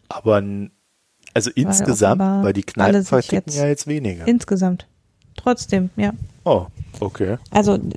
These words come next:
Speaker 2: ich glaub, das, das musste sich auch erstmal verlagern, aber, ähm, es scheint so zu sein, also, ähm, n-, natürlich am meisten hochgegangen ist der Umsatz an Klopapier und Seife,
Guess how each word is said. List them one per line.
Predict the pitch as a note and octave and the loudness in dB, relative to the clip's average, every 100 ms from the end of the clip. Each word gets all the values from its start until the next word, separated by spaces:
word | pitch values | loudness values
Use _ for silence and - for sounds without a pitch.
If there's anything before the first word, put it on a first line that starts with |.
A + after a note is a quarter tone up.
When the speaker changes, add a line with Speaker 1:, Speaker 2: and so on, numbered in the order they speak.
| F3+ | -4
Speaker 2:
ich | F#3 | -4
glaub, | - G3+ - | 0 0 0
das, | G#3+ F#3+ - | -2 -2 -2
das | F#3+ - | -4 0
musste | G#3+ G#3+ A3+ - | 2 2 2 -2
sich | F#3+ F#3+ - | -4 -2 -2
auch | G3 | -2
erstmal | A#3+ B3+ | 0 -2
verlagern, | A#3+ B3 B3+ C4 | 0 2 2 2
aber, | A#3 G#3 G#3 - | 2 2 2 2
ähm, | G3 G3 - | 0 0 -4
es | F#3+ - - | -8 -10 -4
scheint | G#3 A3 | 0 0
so | A3+ | -2
zu | A3+ | -2
sein, | A3 A3+ | 0 0
also, | G#3 G3 G3 - - _ - | 2 0 -2 -8 -20 _ -6
ähm, | - F#3+ F#3+ - - - | -2 0 0 -4 -12 -10
n-, | - - | -10 -10
natürlich | - - G3 F#3+ F#3+ | -12 -2 0 0 0
am | F3 | 2
meisten | F3+ G#3 A3 | 2 2 2
hochgegangen | G#3+ G#3 G3 | 2 2 2
ist | - | 0
der | F#3+ | 0
Umsatz | F#3+ F#3 | 2 2
an | G3 | 0
Klopapier | - - F#3 F#3+ - F#3+ | -2 -2 0 -2 0 -2
und | F#3+ E3+ | 0 -2
Seife, | E3+ F3 - | 0 -2 -2